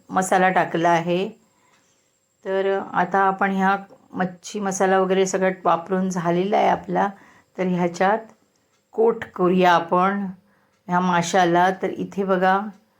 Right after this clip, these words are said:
मी असा हा मासा कोट करून घेते. कोट करूनसुद्धा मी ह्याला ना दहा मिनटं ठेवणार आहे,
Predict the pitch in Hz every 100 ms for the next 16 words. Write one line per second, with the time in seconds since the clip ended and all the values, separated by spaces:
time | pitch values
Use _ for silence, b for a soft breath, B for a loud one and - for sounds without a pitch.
0 | _ _ _ _ - 196 196 185 196 180
1 | 185 180 175 175 196 - 196 202 - 208
2 | 202 202 202 180 185 185 196 202 196 -
3 | 202 202 196 190 196 190 196 185 185 180
4 | 190 185 170 185 185 180 196 196 208 202
5 | 208 180 170